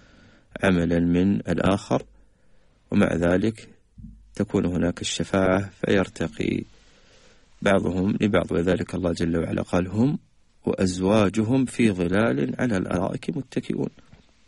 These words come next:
ويقول الله جل وعلا: "والذين آمنوا واتبعتهم ذريتهم بإيمان ألحقنا بهم ذريتهم وما ألتناهم من عملهم من شيء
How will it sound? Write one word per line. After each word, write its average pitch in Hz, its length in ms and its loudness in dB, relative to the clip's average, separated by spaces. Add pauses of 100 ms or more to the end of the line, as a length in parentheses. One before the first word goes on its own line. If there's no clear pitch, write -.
(1300)
ويقول 107 300 2
الله 98 220 4
جل 92 280 0
وعلا: 92 320 4
"والذين 98 640 2
آمنوا 98 760 2
واتبعتهم 104 840 0
ذريتهم 98 1000 0
بإيمان 98 720 0 (120)
ألحقنا 85 640 -2
بهم 98 300 -2
ذريتهم 85 760 -2 (1000)
وما 120 340 6
ألتناهم 95 640 0
من 87 160 2
عملهم 92 640 2
من 113 100 2
شيء - 320 -2